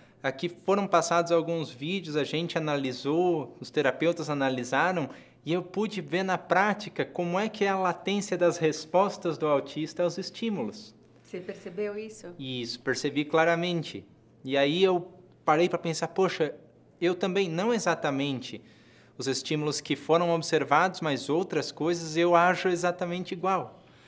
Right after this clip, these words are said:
Speaker 1: E também tem as etapas do teu traquejo com o autista.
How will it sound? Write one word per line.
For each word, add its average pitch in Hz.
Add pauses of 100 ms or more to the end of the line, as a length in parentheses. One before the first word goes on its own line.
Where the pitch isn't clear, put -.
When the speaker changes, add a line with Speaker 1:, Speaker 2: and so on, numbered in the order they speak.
(260)
Speaker 1:
E 196
também 185 (640)
tem 180
as 175
etapas 175 (320)
do 147
teu 156 (140)
traquejo 156
com 160
o 151
autista. 147